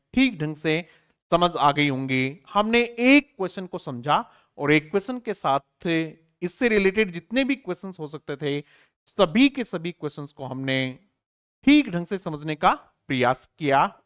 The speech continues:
यदि क्लास आपको ठीक लगी हो तो कमेंट करके जरूर बताया करें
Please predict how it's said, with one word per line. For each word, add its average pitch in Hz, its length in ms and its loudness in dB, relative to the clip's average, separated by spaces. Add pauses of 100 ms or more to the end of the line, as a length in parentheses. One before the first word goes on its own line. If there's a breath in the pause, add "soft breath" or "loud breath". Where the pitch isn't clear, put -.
यदि 156 480 2 (440 soft breath)
क्लास 185 360 4
आपको 208 400 -8
ठीक 294 260 4
लगी 175 240 0
हो 110 280 -8 (180)
तो 247 60 -14
कमेंट 233 360 -2
करके 220 340 -6
जरूर 214 460 -4
बताया 180 460 6
करें 123 300 -4